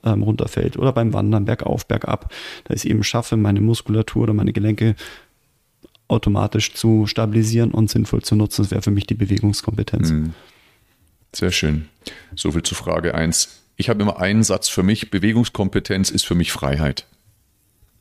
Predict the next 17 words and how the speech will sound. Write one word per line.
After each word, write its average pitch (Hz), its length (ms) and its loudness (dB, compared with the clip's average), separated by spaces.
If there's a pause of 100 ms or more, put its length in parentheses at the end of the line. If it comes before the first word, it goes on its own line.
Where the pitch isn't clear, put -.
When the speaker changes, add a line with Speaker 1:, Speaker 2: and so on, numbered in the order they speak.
(920)
Speaker 2:
Weil 85 160 0
je 87 60 0
bewegungskompetenter 104 1080 0
ich 101 200 -4
bin, 113 180 4
desto - 240 -2
mehr 95 220 2
habe 104 120 0
ich 98 80 0
die 95 120 0
Freiheit, 101 640 0
die 92 120 2
unterschiedlichsten 104 840 0
Dinge 98 260 2
auch 85 80 0
mal 87 140 -2
auszuprobieren, 123 840 0